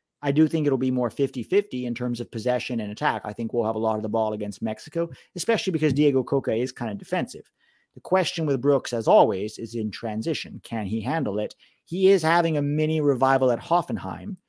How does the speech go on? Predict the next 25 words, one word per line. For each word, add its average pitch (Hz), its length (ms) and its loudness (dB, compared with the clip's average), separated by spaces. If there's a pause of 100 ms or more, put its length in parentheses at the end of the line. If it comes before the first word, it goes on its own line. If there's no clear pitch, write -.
(420)
Do 127 100 -4
you 143 300 0
think 165 260 0
he's 123 200 -2
ready 120 240 4
to 113 60 -4
just 110 300 -8
throw 143 220 6
him 131 100 0
in 156 140 0
there 110 180 2
with 98 180 -6
Richards? 110 680 -4 (220)
These 123 140 -4
two 165 120 2
have 131 100 4
never 151 180 2
played 196 240 2
together. 85 400 -12 (960)
Throw 165 180 8
him 170 120 2
in 156 180 2
there 123 200 4
against 117 280 -2
Mexico, 110 680 -6